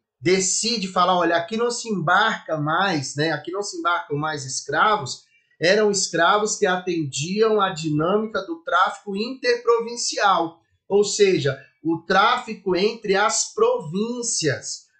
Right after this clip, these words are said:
ok? Uma vez que tinha sido proibida a prática do tráfico negreiro entre, né, vindos de outros países.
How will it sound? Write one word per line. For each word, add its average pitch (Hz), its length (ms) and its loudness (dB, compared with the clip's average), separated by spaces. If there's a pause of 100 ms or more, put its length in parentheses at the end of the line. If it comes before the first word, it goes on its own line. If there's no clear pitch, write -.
ok? 196 560 0 (120)
Uma 165 340 0
vez 185 540 2
que 202 140 -10
tinha 175 260 -6
sido 147 380 -4
proibida 165 880 -2 (300)
a 165 280 2
prática 165 800 -2
do 185 240 -12
tráfico 151 680 -2
negreiro 147 760 0 (300)
entre, 170 580 -2 (260)
né, 143 220 2
vindos 180 580 -2
de 170 140 -2
outros 151 440 -2
países. 170 760 -2